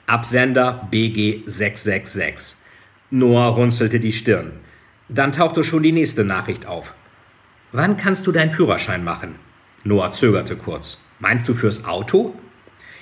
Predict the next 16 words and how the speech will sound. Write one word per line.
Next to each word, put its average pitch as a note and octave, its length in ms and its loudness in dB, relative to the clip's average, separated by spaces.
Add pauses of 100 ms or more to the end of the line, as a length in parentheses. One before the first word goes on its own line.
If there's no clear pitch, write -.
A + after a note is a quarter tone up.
(260)
„Ja, D#3 260 2
meine B2 340 2
ich. - 160 -8
Was A#2 140 -6
denn C#3 160 -2
sonst? A#2 400 0
Weltraumraketen?“ F3 1120 0 (360)
„Was - 200 -16
ist - 80 -12
denn A2+ 160 -8
das - 220 -2
für G#2+ 120 4
ein - 220 -2
Assi?“, F#2 360 -2
dachte F2 300 -8
Noah. E2 380 -8